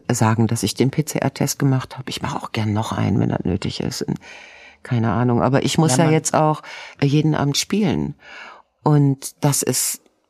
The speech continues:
Speaker 1: boah, ey. Und dann muss ich ja, äh, spiele ich ja Frau Gott jetzt, ne?
Speaker 2: Ja.
Speaker 1: Das heißt, ich sage erstmal, dass ich Gott bin und als nächstes muss ich sagen, und ich bin erkältet.
Speaker 2: <laughs>
Speaker 1: Das
Speaker 2: Und,
Speaker 1: ist
Speaker 2: und
Speaker 1: so.
Speaker 2: du läufst mit nackten Füßen.
Speaker 1: Und
Speaker 2: Das
Speaker 1: ich
Speaker 2: ist
Speaker 1: stehe
Speaker 2: nicht
Speaker 1: da mit
Speaker 2: gesund.
Speaker 1: nackten Füßen auf der Bühne.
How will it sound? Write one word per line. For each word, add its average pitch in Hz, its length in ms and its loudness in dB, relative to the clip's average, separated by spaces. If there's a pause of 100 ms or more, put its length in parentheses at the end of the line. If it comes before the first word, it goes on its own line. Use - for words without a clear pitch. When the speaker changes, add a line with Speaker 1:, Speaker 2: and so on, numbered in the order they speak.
Speaker 1:
boah, 73 560 -6
ey. - 300 -6 (840)
Und 143 120 4
dann 143 80 4
muss 135 140 4
ich 143 140 0
ja, 135 220 2
äh, - 280 0
spiele 165 240 0
ich 151 120 -2
ja 127 80 2
Frau 120 260 -2
Gott 190 420 -4
jetzt, - 380 -4
ne? 123 240 -2 (100)
Speaker 2:
Ja. 147 480 2
Speaker 1:
Das - 160 2
heißt, 135 220 0
ich - 100 -2
sage 127 220 0
erstmal, 139 260 0
dass 123 140 0
ich 123 100 -8
Gott - 240 -2
bin 190 280 2
und 127 200 0
als 113 160 0
nächstes 117 320 0
muss 165 160 2
ich 151 100 -6
sagen, 143 220 2
und 139 160 -2
ich 113 100 -6
bin - 120 -2
erkältet. 165 600 -2 (220)
Speaker 2:
<laughs> - 80 2 (400)
Speaker 1:
Das 175 140 4
Speaker 2:
Und, 175 100 4
Speaker 1:
ist - 260 0
Speaker 2:
und - 140 4
Speaker 1:
so. 240 80 6
Speaker 2:
du 262 60 6
läufst 196 180 4
mit 165 160 0
nackten 160 300 -2
Füßen. 269 480 2 (160)
Speaker 1:
Und 165 240 2
Speaker 2:
Das 233 100 2
Speaker 1:
ich - 60 -4
Speaker 2:
ist 214 140 0
Speaker 1:
stehe 185 100 4
Speaker 2:
nicht 156 80 2
Speaker 1:
da 156 80 4
mit 147 100 4
Speaker 2:
gesund. 143 160 4
Speaker 1:
nackten 139 160 4
Füßen 208 320 2
auf - 140 -4
der 147 100 2
Bühne. 147 420 2